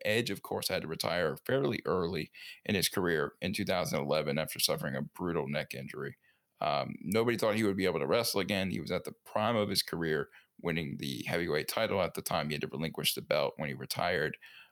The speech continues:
Um, Edge was always one of my favorite superstars, no matter if he was a face or a heel, because he could do both so well.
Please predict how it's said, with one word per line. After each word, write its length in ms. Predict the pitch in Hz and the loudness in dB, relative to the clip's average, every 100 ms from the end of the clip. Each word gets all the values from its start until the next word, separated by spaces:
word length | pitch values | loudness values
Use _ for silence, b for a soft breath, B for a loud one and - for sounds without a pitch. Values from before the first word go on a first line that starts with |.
| B - | B -2
Um, 360 | 67 60 58 - _ _ _ _ _ - | 0 0 -2 -12 _ _ _ _ _ -2
Edge 240 | 120 120 | -2 0
was 120 | 117 | 2
always 240 | 120 104 104 | 4 4 2
one 120 | 95 | 2
of 60 | 87 | 2
my 120 | 76 | 0
favorite 360 | - 85 78 | -2 -4 -2
superstars, 540 | - 78 71 - 78 - | -4 -4 -4 0 -2 -2
no 60 | |
matter 240 | 71 73 71 | -6 -4 -6
if 140 | 73 | -8
he 80 | 76 | -10
was 140 | 67 | -10
a 60 | - | -10
face 360 | - 78 78 - | -4 -2 -2 -2
or 200 | 69 67 | -4 -6
a 40 | |
heel, 240 | - 92 76 | -6 -6 -6
because 300 | - - - | -6 -10 -10
he 80 | |
could 160 | 73 - | -10 -10
do 180 | - 58 - | -10 -10 -6
both 240 | 78 73 | -4 -2
so 240 | - - 80 | 0 0 -2
well. 480 | 64 65 65 62 | -4 -2 -2 -2